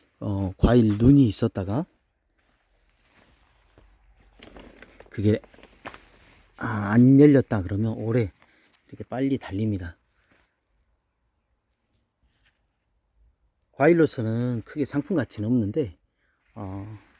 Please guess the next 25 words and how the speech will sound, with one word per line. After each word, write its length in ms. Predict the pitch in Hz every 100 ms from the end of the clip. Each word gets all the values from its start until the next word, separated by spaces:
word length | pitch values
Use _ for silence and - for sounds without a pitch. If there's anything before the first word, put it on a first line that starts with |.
| _ _ _ _ _ _ _ _ _ 127
이거는 220 | 110 107 -
따버려야 680 | 160 165 160 123 107 131 185 _ _ _
그 440 | 95 90 87 82 _ _ _ _ _ _
올해 200 | 120 113
가지가 440 | 110 - 113 120 107
잘 200 | - 107
크기 280 | - - 160
때문에 520 | 101 92 123 107 - _ _ _ _ _
저건 300 | - 104 95
따버릴 440 | 120 139 135 92 95
예정입니다. 480 | 101 95 82 85 - _ _ _ _ _ _ - _ _ _ _ _
이, 200 | 104 104 - _ -
이건 260 | 120 110
따버리고 640 | 107 127 131 98 123 120 - _ _ _ - - - _
가지를 440 | - 98 107 104
더 120 | 98 -
키워야 260 | - 175 143
되겠죠. 380 | 90 - 139 - _ _ _
그래서 260 | - 98 92 - _ _ _ _ _ _ -
여덟 260 | 117 113 139
가지를 460 | 143 123 117 151
좌우측으로, 760 | 156 - 117 127 - 113 104 104
되도록 380 | - 117 156 -
좌우측으로 520 | 110 135 - - 113
해야 340 | 120 131 98